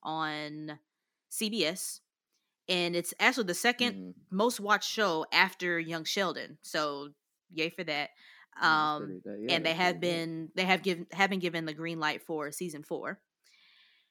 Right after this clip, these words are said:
Speaker 1: And he went on to say, "I'm very proud of The Neighborhood and have given everything of myself over the last three years to make this best show possible.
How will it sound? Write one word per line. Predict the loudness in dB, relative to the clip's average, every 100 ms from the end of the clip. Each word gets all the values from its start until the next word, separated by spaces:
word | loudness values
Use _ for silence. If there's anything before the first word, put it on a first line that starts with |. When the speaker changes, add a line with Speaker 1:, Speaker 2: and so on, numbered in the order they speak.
| _ _ _ _
Speaker 1:
And | 6 8 8 2
he | -6 0 2
went | 4 4
on | 4
to | 2
say, | 2 4 4
"I'm | 6
very | 6 6
proud | 6 8 8 8 4
of | 0
The |
Neighborhood | 0 0 -2 -2 -2 -2
and | -2
have | -4 -4
given | -2 -2 -2 -4
everything | -2 -2 -4 -4
of | -4
myself | -2 -2 -2 -4 -2
over | -2 0
the | 0
last | 0 0 0
three | -4 -6
years | -4 -4 -4
to | -6
make | -8 -8
this | -8 -10
best | -6 -6 -6
show | -6 -8 -8
possible. | -8 -8 -8 -12 -16 -18